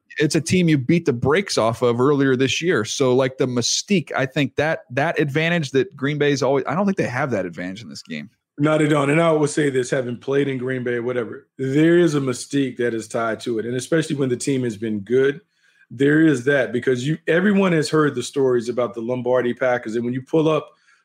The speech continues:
Speaker 2: to Lambeau, when you walk in that stadium, like, it's very much like it was back in the sixties, and there is something to it.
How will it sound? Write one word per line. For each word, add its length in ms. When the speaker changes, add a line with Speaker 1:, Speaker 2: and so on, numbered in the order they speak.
Speaker 2:
to 80
Lambeau, 480
when 120
you 120
walk 280
in 60
that 140
stadium, 340
like, 220
it's 100
very 380
much 280
like 220
it 60
was 580
back 240
in 120
the 80
sixties, 600
and 140
there 140
is 120
something 400
to 220
it. 140